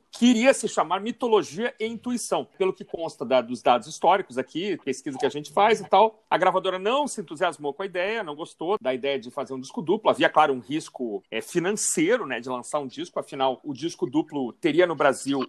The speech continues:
o valor dobrado, né? Então, o valor seria o dobro, e era um período da economia um pouco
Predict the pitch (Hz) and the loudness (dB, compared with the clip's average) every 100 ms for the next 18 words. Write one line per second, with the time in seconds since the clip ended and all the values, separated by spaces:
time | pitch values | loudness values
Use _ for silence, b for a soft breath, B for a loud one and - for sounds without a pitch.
0 | - 135 131 127 143 139 135 135 113 - | -4 -2 2 2 6 6 6 4 2 -2
1 | 156 135 147 160 240 143 127 151 143 135 | -2 2 6 6 4 0 -8 -10 -8 -8
2 | - 110 120 120 135 - 117 110 123 151 | -10 -2 0 2 -2 -4 -2 -2 0 4
3 | 175 220 262 - 143 147 143 147 127 123 | 4 4 -2 -4 -2 -2 -2 -2 -4 -4
4 | 117 135 156 143 135 127 139 - 143 | 0 0 0 -4 -2 -4 -4 -4 -2